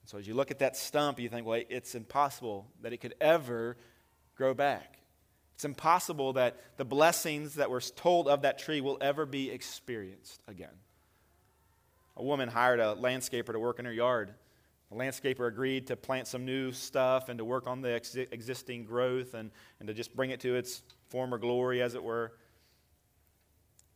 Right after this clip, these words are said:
When he was all finished, he gathered his tools up, put them in his truck, and drove away. And the woman, she comes out. She's so excited to, to, to see what the landscaper has done with her yard. It's, it's gonna be beautiful.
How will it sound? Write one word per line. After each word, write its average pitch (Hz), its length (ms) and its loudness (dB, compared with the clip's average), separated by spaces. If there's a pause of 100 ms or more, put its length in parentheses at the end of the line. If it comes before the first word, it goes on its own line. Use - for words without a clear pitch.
(360)
When 104 80 -16
he 113 40 -8
was 120 100 -6
all 135 120 6
finished, 147 640 -2
he 107 80 -20
gathered 123 300 2
his 120 100 -8
tools 131 300 -2
up, 131 160 2
put 131 60 -8
them 127 80 -8
in 131 40 -8
his 123 100 -10
truck, 127 280 0
and 117 80 -14
drove 120 180 0
away. 123 380 2
And 123 100 -4
the 117 60 -6
woman, 123 280 -6 (220)
she - 140 -14
comes 135 320 -2
out. 120 440 2 (880)
She's - 180 -16
so 131 120 -4
excited 120 520 0
to, 117 200 -2 (100)
to, 113 220 -14
to 117 80 -16
see 127 280 -6
what 123 180 -4
the 107 320 -2 (160)
landscaper 120 600 -4
has 113 140 -8
done 120 300 -2
with 117 100 -10
her 117 100 -8
yard. 113 440 0
It's, - 240 -12 (260)
it's - 100 -20
gonna 117 120 -12
be 110 80 -8
beautiful. 117 580 -6